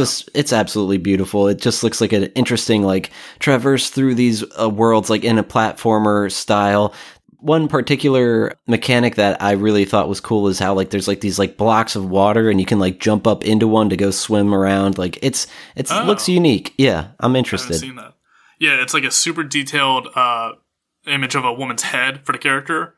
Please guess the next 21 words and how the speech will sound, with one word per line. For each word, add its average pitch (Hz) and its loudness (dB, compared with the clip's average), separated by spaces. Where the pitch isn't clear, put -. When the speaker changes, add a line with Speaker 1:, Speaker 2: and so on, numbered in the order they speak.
Speaker 2:
like, 127 -10
above 120 -4
the 120 -16
neck, 120 -6
and 123 -8
then 120 -8
below 127 4
Speaker 1:
Yes. 90 0
Speaker 2:
it, - -2
it's, - -8
like, 117 -2
a 120 -2
cloak 120 -4
with 120 -10
just, 113 -6
yeah, 110 -8
like, 107 -12
stick - -4
arms 110 -12
and 107 -18
legs. 110 -10